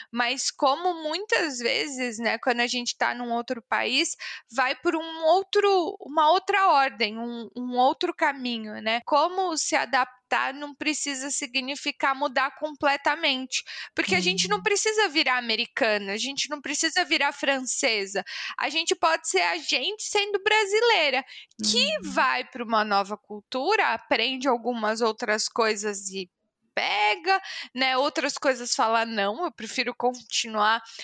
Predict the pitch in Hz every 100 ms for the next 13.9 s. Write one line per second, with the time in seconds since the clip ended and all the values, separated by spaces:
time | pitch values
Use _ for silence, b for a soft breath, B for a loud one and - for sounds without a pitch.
0 | B 208 240 240 - 208 254 247 233 233
1 | 202 196 247 - 330 254 220 220 240 240
2 | 240 - 254 330 B B - - 330 339
3 | 320 330 294 330 339 339 349 277 - 294
4 | 240 254 226 233 233 220 - 233 196 -
5 | - - 240 - - 240 226 226 226 220
6 | 208 208 190 202 208 202 208 214 - 269
7 | 339 349 - 320 262 240 233 233 254 -
8 | B B B 294 294 330 339 349 - 359
9 | 349 392 381 370 370 - 320 285 208 202
10 | b b 233 240 247 - 247 214 - 214
11 | 220 220 226 233 220 214 240 247 185 254
12 | 240 226 214 208 202 202 214 254 - B
13 | B 240 302 208 208 202 202 202